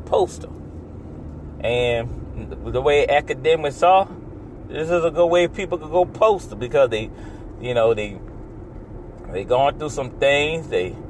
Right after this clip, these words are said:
you know, traumatized, they money don't know. Next time they gonna feed the kids and, you know, they wanna kill themselves so they could go on the insurance,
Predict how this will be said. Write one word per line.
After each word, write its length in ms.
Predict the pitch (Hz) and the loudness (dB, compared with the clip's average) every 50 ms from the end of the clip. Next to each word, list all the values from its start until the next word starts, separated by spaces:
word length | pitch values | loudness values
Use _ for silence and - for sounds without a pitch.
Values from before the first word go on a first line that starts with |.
| - - - - - - - - - | -14 -14 -16 -16 -16 -16 -16 -14 -12
you 160 | - 95 98 | -8 -6 -2
know, 140 | 95 95 92 87 | 0 0 0 -2
traumatized, 1080 | - - - 156 147 156 151 143 131 123 - 139 135 135 139 147 147 151 156 156 160 131 | -2 0 2 4 4 6 4 2 0 2 2 4 6 6 6 6 8 6 6 6 4 2
they 180 | 127 123 120 113 | 0 0 0 0
money 360 | 107 110 127 135 143 147 151 | 0 2 2 4 4 4 4
don't 200 | 147 139 135 135 | 4 4 4 4
know. 200 | 131 127 117 104 | 4 2 2 2
Next 280 | 101 120 135 131 110 - | 2 2 0 0 2 2
time 220 | 151 135 135 135 135 | 4 4 4 4 2
they 80 | 139 | 0
gonna 240 | 127 117 104 101 90 | 0 0 0 0 -2
feed 300 | - - 151 147 143 131 | -4 -8 -8 -8 -8 -8
the 60 | - | -8
kids 580 | - - - 156 151 151 151 156 156 165 156 135 | -8 -6 -4 -4 -2 0 2 2 2 0 0 -2
and, 240 | 123 107 98 101 101 - - - - - - - - - | -2 -4 -4 -6 -10 -14 -14 -16 -16 -16 -16 -14 -12 -6
you 60 | 101 | -2
know, 120 | 110 110 | 0 2
they 100 | 110 123 | 2 2
wanna 260 | 127 127 120 110 110 110 | 2 2 0 0 -2 -4
kill 240 | - 147 185 180 | 0 2 4 4
themselves 500 | 170 143 127 120 - - 120 117 120 117 | 6 4 2 0 0 2 4 4 4 4
so 100 | - 131 | 2 0
they 120 | 123 127 120 | 2 2 2
could 360 | 110 123 120 120 107 - 110 | 2 2 2 2 0 0 2
go 140 | 120 120 127 | 4 4 4
on 280 | 127 127 127 127 120 | 4 4 2 2 0
the 80 | 113 110 | -2 -4
insurance, 760 | 110 - - - 147 156 160 156 147 139 127 113 - - | -6 -6 -4 0 2 2 4 4 2 2 0 -4 -6 -10